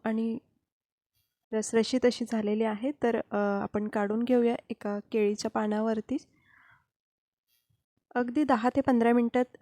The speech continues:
ही लापसी तयार होते आणि बघू शकता अगदी छान मोकळी मोकळी अशी झालेली आहे. तर तुम्ही ही देवाच्या नैवेद्यासाठी किंवा प्रसादासाठी बनवू शकता.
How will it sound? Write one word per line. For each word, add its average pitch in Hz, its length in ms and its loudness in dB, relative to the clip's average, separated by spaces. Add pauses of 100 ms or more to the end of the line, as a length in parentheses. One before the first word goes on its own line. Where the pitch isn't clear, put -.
(120)
ही 247 180 -2
लापसी 240 380 0
तयार 214 280 0
होते 240 360 0 (560)
आणि 202 140 -6
बघू 208 220 -4
शकता 233 360 -4
अगदी 214 320 -6
छान 214 280 -4
मोकळी 220 380 -2
मोकळी 220 280 -2
अशी 220 220 -2
झालेली 214 400 0
आहे. 214 340 -2 (680)
तर 240 120 0
तुम्ही 269 180 2
ही 269 160 0
देवाच्या 226 440 4
नैवेद्यासाठी 220 960 -2 (100)
किंवा 247 320 0 (380)
प्रसादासाठी 247 760 4
बनवू 233 320 4
शकता. 240 480 -2